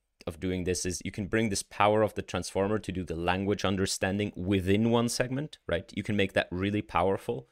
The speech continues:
um, as, for example, bert and bert derivatives are. And you can use that to detect the facts, right? They can be f-, quite complicated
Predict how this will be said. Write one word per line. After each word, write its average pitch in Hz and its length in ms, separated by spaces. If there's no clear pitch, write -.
um, 82 340
as, 78 240
for 85 160
example, 80 340
bert 90 460
and 78 200
bert 87 280
derivatives 85 640
are. 85 240
And 120 300
you 117 100
can 117 220
use 135 420
that 82 280
to 92 100
detect - 640
the 101 80
facts, - 600
right? - 140
They 98 100
can 110 140
be 98 140
f-, - 260
quite - 280
complicated 87 680